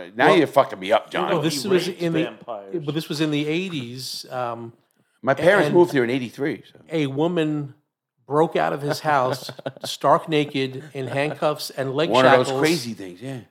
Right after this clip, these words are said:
Speaker 2: And she, like, ran out to U S one and she was rescued.
Speaker 1: Like I did the other day, Nick.
Speaker 2: And this guy had a stack of, like, women's
Speaker 1: <laughs>
Speaker 2: I D cards of women who were missing,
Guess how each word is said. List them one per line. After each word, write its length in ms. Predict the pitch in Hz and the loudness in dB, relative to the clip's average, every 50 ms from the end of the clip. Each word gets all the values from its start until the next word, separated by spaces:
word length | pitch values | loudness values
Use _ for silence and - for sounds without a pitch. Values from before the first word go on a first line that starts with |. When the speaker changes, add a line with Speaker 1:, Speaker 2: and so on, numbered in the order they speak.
| _ - | _ -10
Speaker 2:
And 200 | 151 143 139 127 | -8 -8 -6 -6
she, 360 | - - 160 151 143 143 151 - | -8 -8 -8 -10 -10 -12 -14 -14
like, 360 | 147 135 151 143 143 127 123 | -14 -14 -8 -6 -6 -4 -2
ran 140 | 147 147 147 | -2 -2 0
out 100 | 143 139 - | -2 -4 -4
to 60 | 151 | -6
U 180 | 147 143 131 135 | -6 -4 -4 -4
S 140 | 131 131 - | -6 -6 -6
one 240 | 143 147 147 147 143 | -4 -2 -2 -2 -2
and 180 | 131 127 123 117 | -4 -6 -8 -8
she 140 | - 135 123 | -10 -12 -12
was 160 | 117 117 107 | -16 -14 -12
rescued. 640 | 120 156 175 165 - - 131 117 104 101 110 120 _ | -8 -8 -8 -8 -10 -12 -12 -12 -12 -12 -16 -20 _
Speaker 1:
Like 140 | 92 90 - | -18 -10 -4
I 140 | 104 110 110 | -2 -2 -2
did 240 | 107 95 95 85 85 | -2 -4 -8 -6 -6
the 80 | 92 | -6
other 160 | 90 85 85 82 | -6 -6 -8 -10
day, 180 | 82 82 82 | -10 -10 -10
Nick. 100 | 82 82 | -8 -6
Speaker 2:
And 140 | 151 143 139 | -6 -4 -4
this 180 | 147 139 - - | -4 -6 -6 -6
guy 200 | - 151 151 156 | -4 -2 -2 -2
had 200 | 143 151 143 131 | -2 -4 -4 -4
a 60 | 120 | -4
stack 460 | - - - - - 160 151 165 - | -6 -6 -8 -6 -4 -2 -2 -2 2
of, 260 | - 139 147 - - | 2 2 2 2 2
like, 220 | 156 151 147 127 139 | 2 2 2 2 0
women's 320 | 156 156 160 143 139 127 | 0 0 0 -2 0 2
Speaker 1:
<laughs> 20 | |
Speaker 2:
I 140 | 170 139 139 | 2 0 0
D 180 | 135 151 180 180 | 0 -2 -4 -4
cards 720 | - - 139 123 117 117 123 127 131 127 - - - - - | -4 -2 0 0 2 0 0 -2 -6 -10 -10 -10 -12 -12 -10
of 140 | 135 123 120 | -10 -6 -2
women 260 | 143 143 143 139 117 | -2 -2 -2 -2 -6
who 80 | 120 139 | -6 -6
were 120 | 127 117 | -8 -6
missing, 540 | 123 147 165 156 - 139 117 110 120 120 | -4 -6 -6 -6 -4 -6 -6 -6 -8 -12